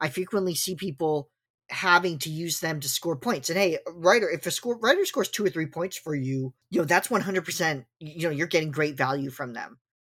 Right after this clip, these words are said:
But I've also seen people kind of reduce to using the rider to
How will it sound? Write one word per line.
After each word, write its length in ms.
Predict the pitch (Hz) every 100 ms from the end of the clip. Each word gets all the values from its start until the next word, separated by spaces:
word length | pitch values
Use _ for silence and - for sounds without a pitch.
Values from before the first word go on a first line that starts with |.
| _ _ 139
But 180 | 175
I've 240 | 180 208 190
also 280 | 190 202 190
seen 280 | - 190
people 280 | 170 202 170
kind 280 | 165 175 170
of 120 | 147
reduce 560 | 156 131 151 165 - - -
to 460 | 165 151 147 143 - _ _
using 320 | 160 160 170
the 80 | 156
rider 440 | 139 139 156 156 139
to 400 | - 143 131